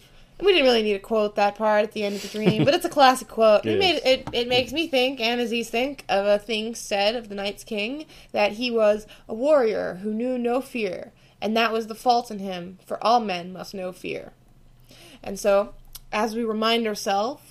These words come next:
Speaker 1: of the main storyline, it's a good time to check in there. How does the Night's King legend relate to our favorite characters?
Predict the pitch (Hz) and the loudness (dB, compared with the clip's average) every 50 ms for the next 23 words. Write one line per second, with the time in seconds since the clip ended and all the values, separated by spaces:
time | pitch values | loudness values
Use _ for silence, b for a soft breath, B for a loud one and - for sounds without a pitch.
0 | - - - 196 196 190 185 - - 196 196 196 202 220 226 220 214 - - 202 | -16 -8 -6 -6 -6 -6 -8 -12 -10 -8 -4 -4 -2 -4 -4 -6 -8 -8 -6 -4
1 | 190 190 185 185 185 185 180 180 185 190 190 b b b b b - - - 190 | -4 -4 -4 -4 -6 -8 -8 -8 -10 -10 -12 b b b b b -18 -16 -10 -2
2 | 196 247 233 214 - 226 220 214 208 208 220 208 208 - - 220 202 - 202 190 | 0 0 0 0 -2 -6 -4 -4 -2 -4 -4 -8 -8 -4 -2 -2 -2 -2 -4 -6
3 | 185 202 220 214 180 - - - - b b b b b b b - 254 302 370 | -4 -2 -2 -2 -2 -4 -6 -14 -20 b b b b b b b 0 2 2 2
4 | 370 381 311 269 262 247 233 226 247 269 254 - - - 233 226 220 214 220 233 | 2 -2 -4 -4 -4 -2 0 0 0 -2 -4 -10 -12 -8 -6 -4 -4 -4 -6 -8
5 | 254 254 - 202 190 185 185 185 185 185 208 220 233 233 214 196 175 185 196 - | -10 -8 -4 -2 -2 -2 -2 -4 -6 -6 -8 -8 -8 -6 -4 -2 -2 -2 -2 -6
6 | - - 226 175 170 196 - - 196 175 180 208 214 - - 320 320 277 - - | -8 -6 -6 -6 -6 -8 -6 -6 -4 -4 -4 -6 -8 -4 -2 0 0 0 -2 -6
7 | - - - - | -12 -16 -16 -18